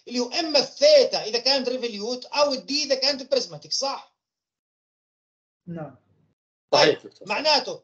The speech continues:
Speaker 1: هل ال تي وان with respect to zero لو افترضناها ريفوليوت، معناته هل هي function of theta one؟
Speaker 2: نعم.
Speaker 1: طيب، أنا نقلتها صارت هون function of theta one،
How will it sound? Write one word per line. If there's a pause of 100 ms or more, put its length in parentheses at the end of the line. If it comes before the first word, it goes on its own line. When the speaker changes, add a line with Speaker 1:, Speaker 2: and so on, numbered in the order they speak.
(140)
Speaker 1:
هل
ال
تي
وان
with
respect
to
zero
لو
افترضناها
ريفوليوت، (880)
معناته
هل
هي
function
of
theta
one؟ (1080)
Speaker 2:
نعم. (580)
Speaker 1:
طيب، (140)
أنا
نقلتها
صارت
هون (480)
function (180)
of
theta
one،